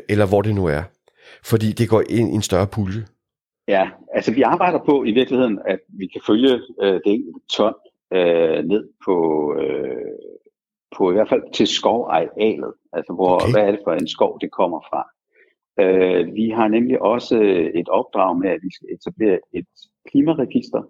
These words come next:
Speaker 2: hvor man kan følge de her C O to enheder. Noget af det, der er super vigtigt i, øh, i carbonmarkedet, det er, øh, at man skal jo have, kunne have tillid til, som, øh, som bidragsyder og køber af de her C O to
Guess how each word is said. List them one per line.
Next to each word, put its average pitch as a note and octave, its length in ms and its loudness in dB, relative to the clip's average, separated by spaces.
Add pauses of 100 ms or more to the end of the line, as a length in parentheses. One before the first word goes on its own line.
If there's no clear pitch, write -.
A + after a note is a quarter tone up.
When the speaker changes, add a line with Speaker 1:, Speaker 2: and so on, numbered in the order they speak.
(160)
Speaker 2:
hvor G2+ 160 0
man F#2 260 -2
kan - 180 -6
følge A2 240 2
de A2 180 -2
her F#2+ 80 -2
C - 100 -14 (100)
O F#2 40 -4 (100)
to G2 160 -4
enheder. F#2 400 -8 (360)
Noget A2 120 4
af A2 40 2
det, A#2+ 100 0
der A#2+ 80 4
er G2+ 200 -2
super A2 180 2
vigtigt G2+ 460 -2
i, F2 400 -2
øh, - 400 -4
i A2+ 200 0
carbonmarkedet, F#2 720 0
det G2+ 100 2 (180)
er, F#2+ 80 0 (360)
øh, D#2+ 460 2 (120)
at E2 80 -4
man F#2 140 -4
skal - 160 -4
jo G2 100 0 (100)
have, F#2+ 160 -2 (200)
kunne G#2+ 160 -2
have - 180 -4
tillid C3 280 2 (120)
til, G#2+ 160 2 (400)
som, F2+ 440 0
øh, D2 680 -2 (340)
som F2 180 -2
bidragsyder G#2 800 0
og - 140 -10
køber A2+ 280 2
af F#2 100 0
de G2+ 120 -2
her E2+ 140 0
C - 20 -2 (100)
O E2+ 120 -2
to G2 80 2